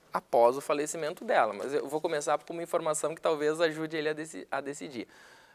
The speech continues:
O testamenteiro tem direito a um mínimo de cinco por cento sobre o patrimônio,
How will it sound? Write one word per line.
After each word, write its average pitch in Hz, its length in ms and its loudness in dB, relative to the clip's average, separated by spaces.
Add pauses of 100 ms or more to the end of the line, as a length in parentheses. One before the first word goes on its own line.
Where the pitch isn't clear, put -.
(180)
O 123 140 -12
testamenteiro 139 840 -2
tem 139 240 -4
direito 139 460 -4
a 131 60 0
um 143 80 -4
mínimo 151 340 -6
de 160 60 -12
cinco 156 240 -10
por 165 100 -12
cento 127 280 -4
sobre 143 120 -4
o 131 40 -4
patrimônio, 127 600 0